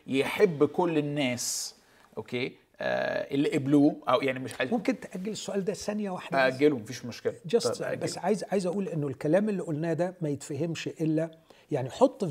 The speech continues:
Speaker 2: ذهنك خلفية مجلس الله، حط في ذهنك
Speaker 1: هي دي، هي دي حتة م-،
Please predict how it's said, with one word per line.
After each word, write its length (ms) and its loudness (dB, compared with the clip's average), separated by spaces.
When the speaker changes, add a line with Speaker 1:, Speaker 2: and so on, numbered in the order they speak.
Speaker 2:
ذهنك 260 -2
خلفية 600 0
مجلس 500 0
الله، 260 -14
حط 280 -2
في 160 -4
ذهنك 400 -2
Speaker 1:
هي 100 8
دي، 180 -2
هي 160 6
دي 120 0
حتة 260 4
م-، 380 0